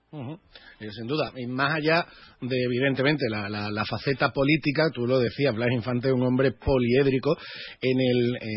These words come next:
en, en el mundo cultural, en el sector cultural, que,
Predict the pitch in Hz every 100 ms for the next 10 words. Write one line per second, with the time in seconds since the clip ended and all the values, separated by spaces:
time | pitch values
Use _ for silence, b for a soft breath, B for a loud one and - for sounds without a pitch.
0 | 110 117 113 - 110 110 113 165 190 180
1 | 202 170 160 165 151 151 131 120 110 113
2 | - 135 143 - 151 135 139 135 147 139